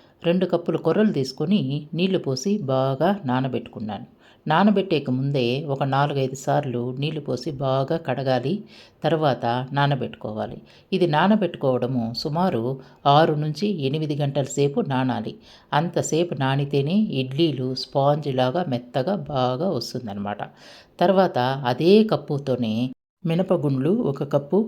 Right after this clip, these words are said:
అలాగే ఒక స్పూన్ మెంతులు. ఇది కూడా ఒక మూడు నాలుగు సార్లు నీళ్లు పోసి బాగా కడుక్కోవాలి. కడిగినాక మినపగుండ్లన్నీ బాగా మునిగే వరకు నీళ్లు పోసుకొని ఒక మూడు నుంచి నాలుగు గంటల సేపు నానితే సరిపోతుందన్నమాట. తర్వాత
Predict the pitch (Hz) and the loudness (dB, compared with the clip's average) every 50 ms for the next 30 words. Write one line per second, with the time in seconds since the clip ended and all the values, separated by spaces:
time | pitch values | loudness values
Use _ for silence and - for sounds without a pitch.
0 | 220 160 147 143 139 139 135 - 190 220 220 220 - 143 139 139 139 143 - - | 0 -2 0 2 2 0 2 0 0 0 0 -2 -4 -4 -4 -4 -4 -8 -8 -4
1 | - 147 139 131 123 127 117 113 - - 127 - - - - - - _ _ - | -2 0 0 2 2 0 0 -2 -6 -10 -10 -10 -12 -16 -20 -20 -20 _ _ 0
2 | 196 220 247 202 165 143 151 160 147 143 143 143 156 160 156 147 147 143 139 139 | 2 4 4 4 4 2 2 2 0 -2 -4 -4 -2 -2 -2 0 0 0 0 0
3 | 135 135 - 160 156 160 147 135 120 127 131 131 135 156 170 165 156 147 139 131 | -2 -4 0 2 2 2 2 0 0 0 0 0 0 -2 -2 -4 -4 -4 -2 -4
4 | 123 - 175 165 139 131 131 127 131 131 147 175 180 - 131 120 127 - - - | -4 -4 -6 -4 -4 -2 0 0 0 0 -2 -4 -2 -2 -2 -4 -4 -6 -8 -8
5 | - 113 110 143 - - - - - - - - _ - 180 175 202 214 214 175 | -8 -6 -6 -6 -10 -10 -12 -18 -20 -20 -20 -20 _ 0 2 2 4 4 4 4
6 | 139 123 120 - 143 127 120 113 123 139 151 151 151 - 156 143 139 131 131 131 | 4 0 0 0 0 2 2 0 0 0 -2 -2 -2 -2 -2 -2 -2 0 -2 -2
7 | 139 151 139 123 131 131 135 139 143 160 156 139 127 127 131 131 156 151 123 123 | -2 -2 -4 -2 -2 0 2 2 0 0 -2 -2 -2 -2 -2 -2 -2 -2 -2 -2
8 | 123 123 123 - 180 131 127 131 127 139 135 - 131 127 - - - 147 226 233 | -2 -4 -4 -4 -2 -2 -2 -2 -2 -4 -4 -4 -6 -6 -6 -8 -4 -2 0 0
9 | 214 220 - - - - _ - 165 160 180 170 175 - - - 202 165 170 170 | 0 -2 -6 -12 -20 -16 _ -2 0 2 2 0 0 -4 -8 -6 -4 -2 -2 0
10 | 151 147 143 151 151 - 196 147 131 131 135 131 127 120 131 127 - 127 123 - | 0 0 -2 -2 0 -2 0 0 2 0 0 0 -2 -2 -4 -2 -2 -4 -4 -4
11 | - 160 165 160 127 131 127 127 123 123 - 214 214 214 - 120 117 - - 110 | -4 -6 -4 -4 -4 -2 0 0 0 -2 -2 -4 -4 -2 -2 -2 -2 -2 -4 -6
12 | 110 - 110 - 117 107 120 110 110 107 - 101 - - - - - - _ _ | -6 -6 -10 -10 -10 -10 -8 -8 -10 -8 -8 -10 -10 -10 -16 -20 -20 -20 _ _
13 | _ 202 208 214 202 180 139 - | _ 2 2 4 2 2 0 0